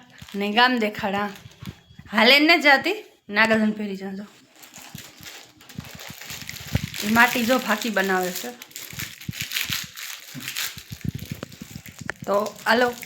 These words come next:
ગામમાં. પાણી ગરમ જ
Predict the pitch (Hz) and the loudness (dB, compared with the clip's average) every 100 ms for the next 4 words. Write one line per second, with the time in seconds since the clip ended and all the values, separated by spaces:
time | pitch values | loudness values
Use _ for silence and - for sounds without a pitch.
0 | 214 269 285 254 240 233 - - - - | 2 4 6 6 6 4 -12 -14 -16 -20
1 | - - - - - - - - 160 139 | -20 -20 -20 -20 -20 -16 -10 -8 -8 -8
2 | 156 151 143 - - 135 131 - - - | -8 -8 -8 -10 -14 -16 -16 -14 -2 -2
3 | - - - - - - - - - - | -2 -8 -10 -12 -16 -18 -16 -4 -4 -4
4 | - - - - 262 302 294 339 359 262 | -20 -16 -10 4 8 8 8 8 8 6